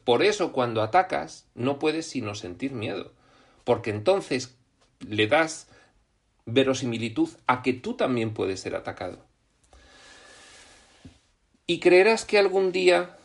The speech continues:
serán usados dichos juicios contra ti. Sin embargo, esta creencia solo puede existir en la medida en que creas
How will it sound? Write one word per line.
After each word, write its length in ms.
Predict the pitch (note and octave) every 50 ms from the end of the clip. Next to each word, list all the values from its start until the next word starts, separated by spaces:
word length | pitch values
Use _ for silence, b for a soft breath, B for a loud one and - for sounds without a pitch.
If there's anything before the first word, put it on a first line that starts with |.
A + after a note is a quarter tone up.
| _
serán 400 | - - - - B2+ C#3+ D#3 E3
usados 460 | E3+ D#3+ - F#3 E3 D#3+ D3 B2+ G#2+ A#2+
dichos 300 | C#3+ C#3 - D#3+ - -
juicios 520 | - D#3 D3+ D3 - - D3+ D3 D3+ -
contra 360 | - G#2 F#2 - - E2 -
ti. 160 | - - - - _ _ _ _ _ _ _ B B B B B B B B B B B B B B B B B B B B B _ _ _ _ _ _ _ _ _ _ _ _ _ _ _ _ _ _
Sin 240 | - - A3 A3 A#3+
embargo, 600 | A3 G3+ F#3 F#3 F3+ E3+ D3 D3+ D#3 D#3+ - - b b b b b b b b b b b b b _ _ _ _ _ _ _ _ -
esta 320 | G#3+ G#3 - G#3 G3 -
creencia 520 | - E3 E3 E3 E3 E3 - - E3 E3
solo 360 | D#3+ - - D3+ D3+ D3+ D3+ -
puede 200 | D3+ D3+ D3 C#3+
existir 640 | - - - B2 A2 G#2+ - - C3 C3 B2+ - -
en 140 | A2 G#2 G2+
la 100 | G2 G2
medida 600 | G2 G2 G#2 A#2+ C3 C3+ C3+ C#3 C#3 C3+ C3+ - -
en 220 | - F#2+ F#2 F2+
que 260 | - - F2 - -
creas 640 | - - B2 C#3 C#3 C#3 C3 B2+ C3 B2+ - -